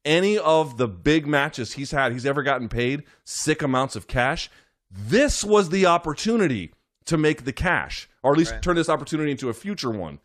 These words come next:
Speaker 1: to make the cash, right? To get a world title that he had earned four years ago. Four years ago, basically, he had earned it. He finally gets it, and they took that from him.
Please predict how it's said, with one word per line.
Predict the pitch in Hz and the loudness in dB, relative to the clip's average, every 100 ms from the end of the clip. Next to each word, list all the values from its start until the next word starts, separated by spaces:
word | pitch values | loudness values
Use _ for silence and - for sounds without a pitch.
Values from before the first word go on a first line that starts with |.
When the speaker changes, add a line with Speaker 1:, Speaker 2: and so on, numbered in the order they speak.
| _ _ | _ _
Speaker 1:
to | - | -4
make | 143 127 | -2 -2
the | 117 | -6
cash, | - 95 78 | -4 -4 -2
right? | 131 147 | 0 0
To | 151 | -2
get | 117 120 175 | -2 2 4
a | 185 | 4
world | 143 127 160 156 | 4 4 2 2
title | 156 156 143 107 95 - - | 0 0 0 -2 -6 -12 -4
that | 127 | -4
he | 123 180 | -2 0
had | 160 160 - | 2 2 2
earned | 170 160 131 113 _ _ _ | 2 2 0 -4 _ _ _
four | - - 226 247 214 | -16 -2 4 6 6
years | 160 165 269 339 349 202 | 4 -2 -2 2 2 4
ago. | 190 165 170 110 71 - _ _ _ - | 2 4 4 2 -2 -16 _ _ _ -20
Four | - 214 262 277 | -10 2 4 4
years | 214 190 277 294 190 | 2 0 0 0 0
ago, | 156 139 | 2 4
basically, | 123 147 147 139 147 | 4 2 0 -4 0
he | |
had | 139 | 2
earned | 127 123 | 2 0
it. | 117 | -2
He | 131 | -6
finally | 127 - 196 226 214 185 | -8 0 2 4 2 2
gets | 156 151 143 | 2 2 0
it, | 127 - _ _ | -4 -8 _ _
and | 151 127 113 | -2 -2 0
they | 117 190 | 0 0
took | 233 - 196 165 | 0 -2 -2 -2
that | 117 139 151 - | 0 2 0 -4
from | 143 135 | -4 -4
him. | 101 107 76 | -4 -6 -6